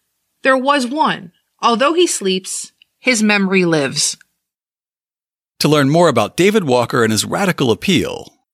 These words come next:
Speaker 2: check out this week's show notes at hubhistory dot com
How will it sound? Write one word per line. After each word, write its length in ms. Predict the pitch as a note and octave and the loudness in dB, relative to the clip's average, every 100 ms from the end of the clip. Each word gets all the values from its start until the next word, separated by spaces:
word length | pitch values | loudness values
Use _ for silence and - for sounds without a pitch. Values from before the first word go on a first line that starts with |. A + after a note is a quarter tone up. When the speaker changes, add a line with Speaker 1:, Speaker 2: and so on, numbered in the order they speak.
| _ | _
Speaker 2:
check 220 | - B3 | -2 0
out 160 | A#3+ G#3+ | 0 0
this 220 | F3 - | -2 0
week's 180 | C#3 A#2 | 0 0
show 260 | - A#2 F2+ | 0 0 -4
notes 600 | D2 - - - - - - | -8 -14 -6 -2 -2 -4 -8
at 160 | - | -10
hubhistory 640 | - - F#3+ G3+ - G3+ F3+ | -6 -4 0 0 2 0 2
dot 220 | F3 - | 0 -2
com 540 | A#2 G2 G#2 - B2+ | -2 0 -2 -6 -8